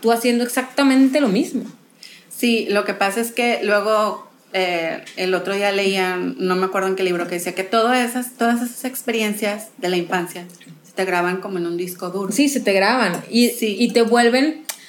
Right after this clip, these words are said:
Speaker 1: te acostumbras a ello. Es, es,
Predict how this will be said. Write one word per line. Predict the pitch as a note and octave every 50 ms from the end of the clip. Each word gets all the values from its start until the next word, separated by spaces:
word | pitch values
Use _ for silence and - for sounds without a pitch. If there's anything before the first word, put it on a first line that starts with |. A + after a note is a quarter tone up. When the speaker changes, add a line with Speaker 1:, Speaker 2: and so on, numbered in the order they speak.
| - - - - - - - - - - - _ _ _ _ -
Speaker 1:
te | - B3
acostumbras | B3 B3 - B3 B3 B3 - D#4+ D#4 D4 D#4+ D#4 C4+ C4
a | A#3 G#3+
ello. | A3 G3 F3+ - -
Es, | - G#3+ G#3+ G#3 - - -
es, | - A3 A3 A3+ G#3+ A3 -